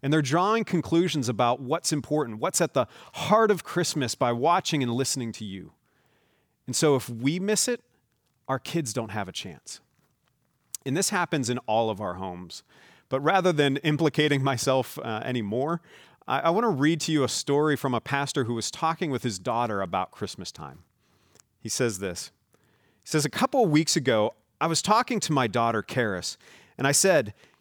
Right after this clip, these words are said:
'Do you know what special day is coming up?' She said, 'Yes, Christmas.' She was really excited about it. So I said, 'That's right, honey. And, and do you know what Christmas means, why it's so important?'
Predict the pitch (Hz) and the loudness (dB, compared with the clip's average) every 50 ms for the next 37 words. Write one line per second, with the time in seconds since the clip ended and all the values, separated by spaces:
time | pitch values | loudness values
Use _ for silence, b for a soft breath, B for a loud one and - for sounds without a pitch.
0 | b - - 190 262 302 226 160 139 139 143 165 196 185 147 127 127 165 - - | b -2 2 2 4 4 4 4 4 6 6 6 6 4 4 2 0 0 0 2
1 | - - - - 170 165 - 214 170 131 131 123 127 127 123 - - - 190 190 | 0 0 2 2 2 2 4 2 2 2 4 4 4 4 2 0 0 0 0 0
2 | 190 185 190 196 220 - - - _ _ _ _ _ _ _ _ - - - 143 | 2 2 2 0 0 -2 -4 -12 _ _ _ _ _ _ _ _ -12 -6 -4 -2
3 | - - 143 135 - 160 175 185 180 175 139 - - - - - - - - - | -2 -2 -2 -4 -8 -6 -4 -2 0 0 0 2 0 0 -2 -4 -10 -18 -16 -10
4 | - - - - - 135 110 90 - - - - - _ _ _ _ _ _ _ | -4 -2 0 0 0 0 -2 -2 -4 -4 -6 -6 -8 _ _ _ _ _ _ _
5 | _ _ _ _ _ _ _ _ - - B B B B B - 208 220 185 127 | _ _ _ _ _ _ _ _ -16 -16 B B B B B -4 0 0 0 0
6 | 131 131 156 208 220 214 214 190 165 - - - 160 151 147 139 120 107 85 95 | 0 0 2 4 6 6 6 6 6 4 2 4 4 4 4 2 2 -2 -2 -2
7 | 87 85 85 87 - - - - 185 202 202 - 202 190 165 160 B B B B | -4 -4 -6 -8 -8 -4 -2 0 2 2 2 4 4 4 2 2 B B B B
8 | B B 208 - - 143 160 202 240 277 208 143 131 120 131 151 185 165 143 139 | B B -4 -4 -2 2 2 4 4 4 2 2 2 2 2 2 2 2 0 -2
9 | 131 B B B B B 165 160 151 202 277 302 220 165 165 185 175 135 120 147 | -2 B B B B B 0 2 2 4 4 4 6 6 6 4 4 2 0 0
10 | - - - - - 196 - - 190 165 - - 123 123 120 127 147 180 208 214 | 0 -2 -4 0 0 2 2 2 2 2 0 0 0 0 2 2 2 0 -2 -4
11 | 165 127 123 139 151 147 156 180 185 190 - - - 185 180 175 165 135 - - | -4 -4 0 2 2 4 4 2 2 0 0 0 2 2 4 4 2 2 0 0
12 | 139 156 190 214 226 - | 0 0 0 -2 -6 -12